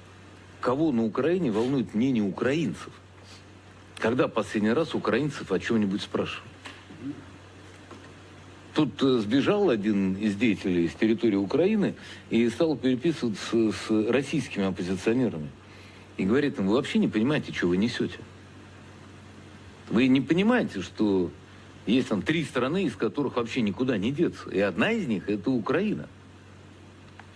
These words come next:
То есть это концлагерь для мужчин.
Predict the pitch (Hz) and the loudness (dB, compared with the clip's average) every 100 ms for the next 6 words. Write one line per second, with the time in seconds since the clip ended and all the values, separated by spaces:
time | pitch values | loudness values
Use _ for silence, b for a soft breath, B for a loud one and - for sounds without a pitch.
0 | - - 104 - 143 139 123 113 98 107 | -4 0 0 0 0 2 2 2 0 -6
1 | 101 151 143 - 233 240 95 92 95 143 | -2 0 0 0 0 0 -2 0 0 0
2 | - - | 0 -4